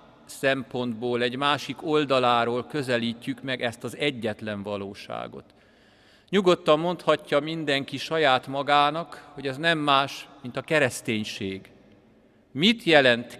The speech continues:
kereszténynek lenni? Ezt a kérdést teheti föl ma mindenki saját magának. Milyen keresztény vagyok én? Hol állok ebben a kapcsolatrendszerben, mert hogy erről van szó?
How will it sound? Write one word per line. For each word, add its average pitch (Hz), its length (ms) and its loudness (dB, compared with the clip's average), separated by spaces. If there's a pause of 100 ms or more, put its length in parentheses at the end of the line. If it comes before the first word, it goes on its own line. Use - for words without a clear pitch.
kereszténynek 123 840 -6
lenni? 107 460 -4 (400)
Ezt 156 260 -6
a 143 80 -4
kérdést 139 580 0
teheti 143 420 0
föl 143 280 -4
ma 127 140 -6
mindenki 131 580 -6
saját 113 580 -6
magának. 92 600 -12 (840)
Milyen 131 520 -2
keresztény 107 680 -6
vagyok 101 380 -12
én? 90 420 -12 (600)
Hol 247 280 0
állok 127 580 8
ebben 127 420 -2
a 110 180 -2 (140)
kapcsolatrendszerben, 104 1400 -6
mert 113 260 -8
hogy 135 140 -10
erről 98 400 -6
van 95 180 -14
szó? 123 360 -16